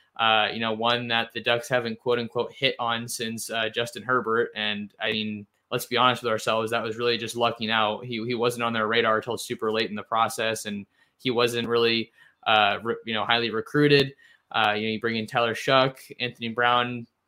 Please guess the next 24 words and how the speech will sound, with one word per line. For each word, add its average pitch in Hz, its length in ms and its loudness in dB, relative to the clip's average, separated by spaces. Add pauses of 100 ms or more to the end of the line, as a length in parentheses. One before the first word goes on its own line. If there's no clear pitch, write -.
(100)
didn't 120 200 -4
really 120 200 -2
go 120 160 0
that 117 220 4
well. 117 240 4
I 113 100 6
think 110 220 -8
a 110 60 -2
lot 110 160 2
of 107 40 -8
people 110 200 -8
would 110 100 -2
agree 110 280 -2
with 107 160 -2
that. 113 340 4 (360)
Um, 110 460 4
but 120 140 0
we 123 80 -4
see 135 300 2
another 131 340 0
transfer 147 420 0
come 123 260 -2
in, 120 280 -2 (300)
uh, 117 200 4